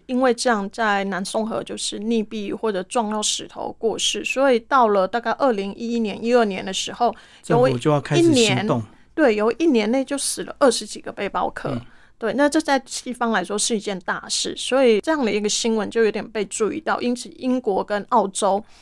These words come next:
Speaker 1: 都有新闻节目，就是特别跑到万隆去做一个报道，
Speaker 2: 嗯。
Speaker 1: 之后整个消息才曝光，然后辽国政府就觉得说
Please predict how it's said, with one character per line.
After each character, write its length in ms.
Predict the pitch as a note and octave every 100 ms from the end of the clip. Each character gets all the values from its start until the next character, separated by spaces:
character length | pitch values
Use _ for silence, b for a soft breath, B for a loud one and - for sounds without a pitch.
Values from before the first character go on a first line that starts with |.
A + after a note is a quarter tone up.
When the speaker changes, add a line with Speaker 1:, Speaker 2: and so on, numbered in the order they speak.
| b b -
Speaker 1:
都 160 | A3+ A3+
有 180 | G3+
新 240 | - - A3+
闻 160 | G#3+ G#3+
节 200 | F#3 F#3+
目， 200 | G#3+ G3
就 140 | G#3+
是 100 | A3
特 200 | - B3
别 140 | F#3+ -
跑 200 | - A3+
到 120 | G#3+
万 200 | A3 G3+
隆 160 | -
去 140 | G3 A3+ -
做 260 | A#3+ G3+
一 60 | -
个 160 | G3+
报 260 | G3 A#3 -
道， 220 | - - -
Speaker 2:
嗯。 40 | D3+
Speaker 1:
之 180 | A#3
后 260 | A#3 B3+ A3 b b b
整 180 | A3+ -
个 80 | G3+
消 240 | - A3
息 220 | A3 -
才 160 | - D#3+
曝 200 | - G#3+ A3+
光， 300 | - - -
然 140 | - G#3
后 200 | C4 A#3
辽 220 | G#3 G#3+
国 140 | A3
政 180 | G3+ A#3+
府 100 | G3+
就 140 | G3 A3+
觉 180 | F#3+ F#3+
得 100 | G3
说 260 | - F#3+